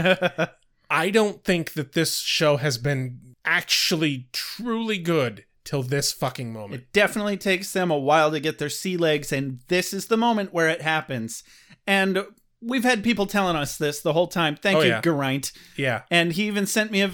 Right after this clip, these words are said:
Speaker 2: a little video where Joss Whedon himself says that. He's like, "Yeah, you know, we were playing around with Angel a lot, but we really didn't figure it out until episode eighteen."
Speaker 1: Yep.
Speaker 2: And here it is. You're welcome.
Speaker 1: So yeah, I loved this episode.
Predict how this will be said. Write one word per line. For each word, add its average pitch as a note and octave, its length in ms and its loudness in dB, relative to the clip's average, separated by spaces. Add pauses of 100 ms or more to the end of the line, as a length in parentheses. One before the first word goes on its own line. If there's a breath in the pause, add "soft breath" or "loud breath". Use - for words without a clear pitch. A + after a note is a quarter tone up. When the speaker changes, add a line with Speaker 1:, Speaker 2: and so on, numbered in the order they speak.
Speaker 2:
a G3 80 0
little G3 220 2
video F3 320 4
where D#3 240 0
Joss G#3+ 400 2
Whedon G#3+ 260 -2
himself G#3 460 2
says G#3 340 0
that. C#3 240 2
He's D#3+ 200 -4
like, F#3 160 0
"Yeah, G#4+ 280 0
you F4 140 -6
know, D#4 140 -4
we D4 120 -6
were C#4 120 -10
playing B3 280 -2
around A3 300 0
with F#3+ 120 -2
Angel F#3 340 -2
a D#3 40 -2
lot, D3 300 2 (280 loud breath)
but C#3+ 100 0
we F3 100 6
really F3+ 280 4
didn't E3 240 0
figure D#3+ 260 2
it D3+ 60 0
out D3+ 240 2
until C#3 640 0 (260)
episode C3+ 380 -2
eighteen." A#2+ 540 -6 (340 soft breath)
Speaker 1:
Yep. A#2 280 -10
Speaker 2:
And D#3 360 -2 (100)
here D3 220 0
it D#3+ 60 0
is. D3+ 600 -2 (140)
You're C3 180 -4
welcome. A2 520 -2
Speaker 1:
So - 140 -4
yeah, E3+ 260 2 (300 loud breath)
I F#3+ 200 2
loved F3+ 320 2
this D3 220 2
episode. B2+ 640 -2